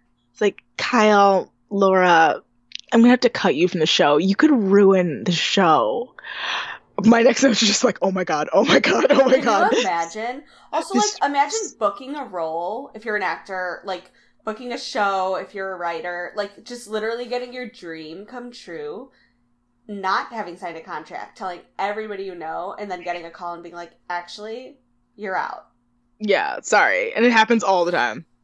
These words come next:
Speaker 2: Auf Wiedersehen. Goodbye.
Speaker 1: Goodbye. Um, yep. And <laughs> basically Simone is, uh, is backstage, and she's like, she just, 'cause she doesn't wanna,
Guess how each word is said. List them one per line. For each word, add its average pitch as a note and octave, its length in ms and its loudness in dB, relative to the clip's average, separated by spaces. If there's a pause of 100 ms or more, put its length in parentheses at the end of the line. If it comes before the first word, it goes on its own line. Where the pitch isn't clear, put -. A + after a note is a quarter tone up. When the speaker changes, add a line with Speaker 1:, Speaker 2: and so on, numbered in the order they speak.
(180)
Speaker 2:
Auf G3 200 -4
Wiedersehen. D4+ 580 -14 (300)
Goodbye. A#3+ 400 -14 (640)
Speaker 1:
Goodbye. F3+ 300 -6 (880)
Um, D3+ 640 0 (180)
yep. - 340 0 (220)
And F#3 600 2 (420)
<laughs> - 300 -12
basically G#3+ 480 4
Simone F#3+ 440 2
is, F3+ 200 0 (380)
uh, F#3 260 6
is F#3 160 2
backstage, E3 680 2
and F3 140 -4
she's - 240 -8
like, D#3 260 -2
she A#3+ 140 4
just, A3+ 200 4 (120)
'cause C4 120 4
she B3+ 120 2
doesn't C4 280 4
wanna, A3 360 2